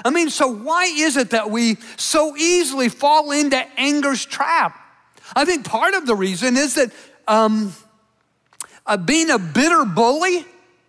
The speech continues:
it works in the short term. We get our way, and that's what anger is all about. We think we're being deprived of our way, and so we get angry so we can get our way. But in the long run,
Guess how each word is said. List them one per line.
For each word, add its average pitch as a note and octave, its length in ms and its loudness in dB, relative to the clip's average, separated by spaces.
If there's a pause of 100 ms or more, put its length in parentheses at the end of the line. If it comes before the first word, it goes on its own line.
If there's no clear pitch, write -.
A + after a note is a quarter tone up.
(200)
it E4 200 -2
works F4+ 380 2
in F4+ 60 -8
the F4+ 100 0
short F#4+ 320 -2
term. F#3 340 -2 (300)
We G4 120 2
get F4+ 220 0
our E4+ 240 4
way, F4+ 320 2 (160)
and D#4+ 100 0
that's F4 240 0
what E4 140 0
anger E4 360 0
is D#4 140 2
all E4 280 4
about. E4 440 2 (160)
We E4 200 2
think E4+ 260 -2
we're E4+ 140 2
being E4 260 0
deprived D#4+ 600 0
of C#4+ 120 -2
our C4+ 240 4
way, E4 440 0 (180)
and C#4+ 120 0
so E4 200 0
we D#4+ 160 2
get D#4 220 0
angry E4 360 0
so D4+ 160 -2
we D4+ 120 -2
can E4 180 -2
get C#4+ 180 0
our D4+ 240 2
way. E4 460 0 (800)
But C#4 140 0
in D4+ 160 2
the C#4 60 2
long E4+ 520 2
run, F#3 400 0